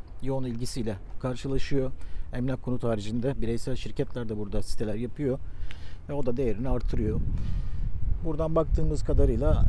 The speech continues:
evet, görsel anlamda yakınlaştırıyorum. Ee, kısa kat, zemin artı üç kat, dört kattan oluşan dış kaplamaları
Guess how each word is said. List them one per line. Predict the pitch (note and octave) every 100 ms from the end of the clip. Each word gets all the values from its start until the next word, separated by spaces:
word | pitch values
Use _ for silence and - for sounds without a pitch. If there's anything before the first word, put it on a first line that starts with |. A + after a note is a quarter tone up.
| -
evet, | - - - - - - - - - - - - - - -
görsel | C#3+ C3+ - C3+
anlamda | B2+ B2 B2 B2+ D3+ - - - - - - - - - - -
yakınlaştırıyorum. | C#3 C3 C3+ C3+ - - C#3 E3
Ee, | E3 - C#3+ C3+ -
kısa | E3+ D#3
kat, | C3+ B2
zemin | C#3+ D3
artı | C#3 -
üç | C#3+ -
kat, | C#3+
dört | D3+ C#3+
kattan | C#3+ - C#3
oluşan | B2 A#2 E3 D3+ - D3
dış | C#3+
kaplamaları | D3+ - C#3+ C3+ C3+ C3+